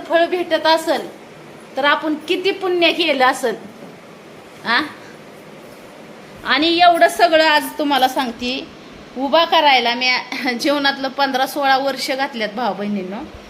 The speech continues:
आणि त्या पंधरा सोळा वर्षात माझ्या जीवाला कितीतरी त्रास झाला असेल,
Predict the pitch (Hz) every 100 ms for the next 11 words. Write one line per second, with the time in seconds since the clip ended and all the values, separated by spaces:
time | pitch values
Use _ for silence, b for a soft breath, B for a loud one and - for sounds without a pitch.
0 | - - - 220 254 311 339 339 330 330
1 | 320 339 330 330 339 320 320 320 302 285
2 | 339 320 262 - 240 254 - 349 370 285
3 | 320 339 302 339 285 262 269 262